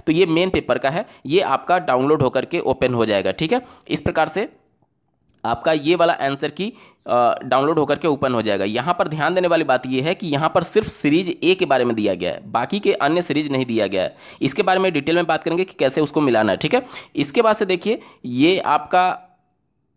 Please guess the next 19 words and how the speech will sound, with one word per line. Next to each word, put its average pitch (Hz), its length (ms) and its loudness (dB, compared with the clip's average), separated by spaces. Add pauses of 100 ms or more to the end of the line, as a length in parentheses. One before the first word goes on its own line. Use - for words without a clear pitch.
जनरल 147 500 0
स्टडीज 165 420 0
पेपर 165 460 0
टू 190 440 0
सेट 190 440 -4
ई 160 80 -2
करके 147 260 0
दिया 107 240 0
है। 80 80 -2
तो - 140 -2
ये 151 400 2
जनरल 147 380 2
स्टडीज 170 360 -2
पेपर 165 300 -2
टू 180 160 -2
सेट - 400 -4
ई 170 140 -4
जो 151 140 2
है, 131 260 0